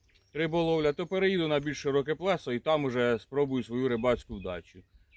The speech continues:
Ну а ви вмощуйтесь позручніше. Гарного перегляду. Погнали ловить рибу, за якою приїхали.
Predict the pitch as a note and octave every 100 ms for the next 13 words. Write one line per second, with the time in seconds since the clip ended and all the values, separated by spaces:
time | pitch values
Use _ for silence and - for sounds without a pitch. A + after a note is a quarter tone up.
0 | - G#3+ A#3+ A3+ G#3+ G#3 D#3+ F#3 F3 F3+
1 | E3 - E3+ F3 D#3+ - F#3+ E3+ B2+ A2
2 | _ - C#3 D#3+ D#3 D3+ D#3 D#3+ E3 C#3
3 | A2 G2 - _ C3 C#3+ D#3 D#3 D3+ D3+
4 | D#3 D#3 D#3+ E3+ C#3+ B2 A#2+ C#3 C#3 D#3
5 | D3+ E3 E3+ D#3 - F#2